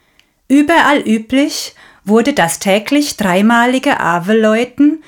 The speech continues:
mit Gebet, aber auch der Verseegang zu Sterbenskranken. Die Verehrung Marias als Landespatronin, Herzogin von Franken, geht direkt auf Julius Echter zurück.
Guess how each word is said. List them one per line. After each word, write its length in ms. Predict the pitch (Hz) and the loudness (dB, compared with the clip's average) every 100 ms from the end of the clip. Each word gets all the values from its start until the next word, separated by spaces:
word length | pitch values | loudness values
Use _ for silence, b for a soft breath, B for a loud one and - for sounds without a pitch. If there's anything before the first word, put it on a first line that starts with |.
| B | B
mit 260 | 202 - | -4 -4
Gebet, 640 | - 156 160 156 254 - - b b b b | -10 -10 -8 -4 -6 -6 -18 b b b b
aber 420 | - 180 180 - 160 | -6 -2 0 0 0
auch 300 | 226 262 - | 0 -2 -4
der 160 | 190 | -4
Verseegang 920 | - 175 - 170 180 220 220 262 294 | -2 -4 -2 -4 -2 -2 0 0 -2
zu 160 | - 208 | -4 -2
Sterbenskranken. 1300 | - 170 156 160 247 247 - 175 160 156 175 160 156 _ _ _ _ _ _ _ - | -2 -4 -6 -2 -2 -2 -4 -4 -6 -8 -10 -10 -14 _ _ _ _ _ _ _ -2
Die 100 | 254 | 0
Verehrung 600 | 254 233 214 233 247 240 | 2 2 2 2 2 2
Marias 800 | 208 190 190 214 294 339 - - | 2 2 0 2 0 0 -4 -2
als 240 | 196 190 | -4 -2
Landespatronin, 1300 | 190 175 196 247 247 - 254 254 254 254 277 311 359 370 B B | 0 0 0 -2 -4 -2 -4 -2 0 2 4 2 0 -4 B B
Herzogin 720 | - 196 196 - 208 208 196 | -2 -2 0 0 0 0 -2
von 260 | 185 180 175 | -2 -2 -4
Franken, 760 | - 175 160 170 - 277 302 B B B B | -4 -4 -4 -8 -2 0 0 B B B B
geht 320 | 208 185 - | -2 -2 -2
direkt 480 | 190 185 285 - - | -2 0 -2 -4 0
auf 200 | 285 285 | 0 0
Julius 440 | 226 233 247 262 | 0 2 2 0
Echter 480 | - 196 - - 240 | -4 -4 -4 -4 -4
zurück. 600 | 240 277 202 156 - - | 0 -2 -2 -6 -12 -20